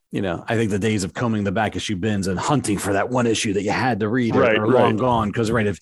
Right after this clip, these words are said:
Speaker 1: i-, if you can't get the, click and get the issue online, you just go to the, you, you have access to the un-, both of the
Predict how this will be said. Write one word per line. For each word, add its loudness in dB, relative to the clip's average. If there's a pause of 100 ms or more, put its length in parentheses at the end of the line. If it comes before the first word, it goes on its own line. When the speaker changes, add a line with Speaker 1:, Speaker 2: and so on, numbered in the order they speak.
(400)
Speaker 1:
i-, 0
if 0
you 2
can't 2
get 0
the, 0
click 0
and -2
get 0
the -2
issue 0
online, 0 (280)
you -2
just -2
go 0
to 0
the, 0
you, -2
you -2
have 2
access -2
to -4
the 0
un-, -2 (160)
both 0
of -2
the 0